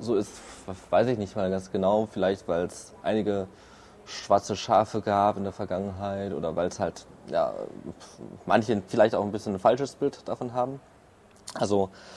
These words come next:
was es davon war, ich würd sagen, also wirklich nichts. Also Demokratie ist ja nicht, dass wir als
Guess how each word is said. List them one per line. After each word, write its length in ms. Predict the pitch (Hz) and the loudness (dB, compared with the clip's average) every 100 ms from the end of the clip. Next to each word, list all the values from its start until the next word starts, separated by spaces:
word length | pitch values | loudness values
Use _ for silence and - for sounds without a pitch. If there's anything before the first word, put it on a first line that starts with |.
| - - | -20 -4
was 140 | 98 107 | -2 0
es 140 | 107 | 6
davon 340 | 107 - 104 | 6 6 4
war, 320 | 98 104 113 95 | 10 12 12 8
ich 240 | - - | 0 -2
würd 120 | 104 | -2
sagen, 300 | - 98 104 - | 4 4 4 0
also 160 | 92 87 - - - - | -2 -6 -12 -14 -18 -14
wirklich 380 | 101 107 - 98 | 0 2 2 2
nichts. 260 | 123 160 95 | 2 2 2
Also 260 | 92 90 | 2 2
Demokratie 580 | - 101 101 101 - 123 | -4 -2 0 0 0 0
ist 120 | 117 | 0
ja 80 | 110 | 0
nicht, 180 | 107 - | 0 -2
dass 360 | 101 - - - | -4 -4 -14 -6
wir 180 | 107 85 | 0 0
als 320 | 87 - | -2 -6